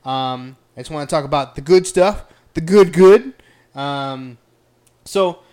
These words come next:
uh, one good thing that happened, <coughs> mm, excuse me,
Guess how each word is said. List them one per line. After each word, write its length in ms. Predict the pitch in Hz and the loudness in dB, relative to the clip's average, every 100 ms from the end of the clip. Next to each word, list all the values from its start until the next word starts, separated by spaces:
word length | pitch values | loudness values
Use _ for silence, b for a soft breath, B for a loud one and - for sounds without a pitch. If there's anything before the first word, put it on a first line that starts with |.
| b b 170 | b b -4
uh, 360 | 156 147 139 - | -2 -2 -6 -10
one 260 | 160 180 180 | -6 -6 -2
good 180 | 190 185 | -4 -2
thing 140 | 202 | -6
that 140 | 190 | -6
happened, 400 | 185 190 202 208 - B B | -6 -6 -8 -12 -16 B B
<coughs> 260 | B _ | B _
mm, 720 | 294 320 302 214 - _ 139 | -8 -4 -4 -4 -10 _ -16
excuse 260 | 123 - 143 | -16 -12 -10
me, 220 | 156 120 | -10 -10